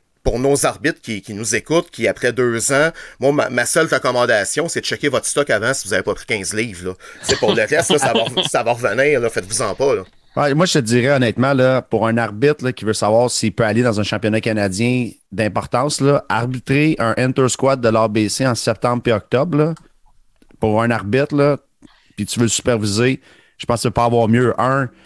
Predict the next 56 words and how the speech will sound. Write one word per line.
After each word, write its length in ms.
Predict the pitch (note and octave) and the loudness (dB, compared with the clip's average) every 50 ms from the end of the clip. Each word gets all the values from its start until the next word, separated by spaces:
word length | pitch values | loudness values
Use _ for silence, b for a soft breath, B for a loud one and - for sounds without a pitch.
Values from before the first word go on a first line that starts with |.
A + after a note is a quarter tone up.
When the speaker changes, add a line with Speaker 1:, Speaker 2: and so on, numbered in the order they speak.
| b b b b b b b - | b b b b b b b -6
Speaker 2:
la 100 | G#2 G2 | -6 -4
seule 200 | - - D3+ C#3+ | -2 0 0 0
chose 260 | - - E3 E3 - | 2 2 0 0 0
qu'il 100 | - - | 0 0
y 60 | C3+ | 2
aura 200 | A#2+ A2 A#2+ A2+ | 2 2 0 0
pas, 180 | - C3 C#3+ D3+ | 0 0 0 2
là, 100 | D#3+ D#3 | 2 0
c'est 140 | D3 - A#2 | 0 0 -2
la 120 | G#2+ G2+ | -2 -2
gestion 760 | G2+ F2+ G#2+ A2+ - - - - C3 C3 B2+ B2+ C3 C3 - - | -2 -2 -2 -2 -2 -4 -2 0 2 2 2 2 2 0 -2 -4
de 240 | - F#2+ G2 G#2+ G2+ | -8 -2 -2 0 0
banc 300 | G2+ F#2+ A2+ A#2+ B2+ B2+ | 0 -2 -2 -2 -2 -4
puis 100 | A2+ G2+ | -4 -6
gestion 360 | F2 G#2 G#2 - - - A2+ | -2 -2 -2 -2 0 0 2
des 160 | G#2+ A2 G#2+ | 2 2 2
coachs 280 | - - B2+ C#3 D3 - | 2 2 0 0 0 -2
parce 220 | - A2 F#2+ - | -2 -4 -4 -4
que 320 | - - G#2+ G#2 G#2 G#2 G2 - | -2 0 2 2 4 2 0 0
on 100 | - F#2+ | -2 -4
sortira 440 | F#2+ - G#2+ G2+ - - G2+ G2 F#2 | -2 -2 -2 -2 -2 -2 0 0 0
pas 120 | - G#2+ G2+ | 0 -2 -2
sur 140 | - F#2 | -2 -4
lui. 180 | E2+ D#2+ F2 - - - _ _ _ _ _ _ - | -8 -8 -10 -12 -14 -18 _ _ _ _ _ _ -6
On 100 | - G2+ | -4 -2
sortira 420 | - - A2 - - A2+ A#2 A2+ - | 0 0 -2 -2 0 0 0 0 2
pas, 200 | - C3 C3 C3+ | 0 0 0 0
puis 140 | - A2+ | 0 0
il 60 | A2 G#2+ | 2 2
y 60 | A2+ | 2
a, 100 | A2+ G#2+ | 2 2
il 180 | A#2 A2+ A#2 A2 | 0 0 0 2
va 120 | A#2 A#2+ | 2 2
juste 180 | A#2 D3 D#3+ - | 2 0 0 0
avoir 200 | C#3+ C3+ C#3 D3 | 2 2 2 2
à 40 | C#3 | 0
se 40 | |
concentrer 440 | - B2+ B2 - A#2+ A2 G#2 - C#3+ | -2 -4 -4 -2 -2 -4 -2 -2 -2
sur 120 | - - A#2 | 0 0 0
la 160 | A2+ G2 F#2+ | 0 0 0
game. 240 | F2 G#2+ A#2 A2+ F#2+ | 0 0 0 0 0
Fait 140 | - G2 | -2 -4
que 80 | F#2+ B B B B B | -6 B B B B B
si 160 | B - - F#3 | B -4 0 0
au 80 | F3+ | 2
niveau 260 | E3+ E3+ D3+ D#3 E3+ | 4 4 4 4 4
de 40 | D3+ | 4
la 120 | C#3+ C3 B2 | 2 2 2
game, 220 | B2 D3 D3+ C#3 | 2 2 0 0
tu 100 | - - | 0 -2
veux 40 | B2 | -2
savoir 300 | A#2 B2+ A#2+ B2 C3 B2 | 0 2 2 2 2 2
s'il 200 | - - A#2+ A2+ | 0 -2 0 0
est 60 | G#2 | 0
prêt, 260 | - - A#2 C3+ C#3 - | 0 0 0 0 0 0
là, 220 | C3 B2 B2+ B2+ | 2 2 2 2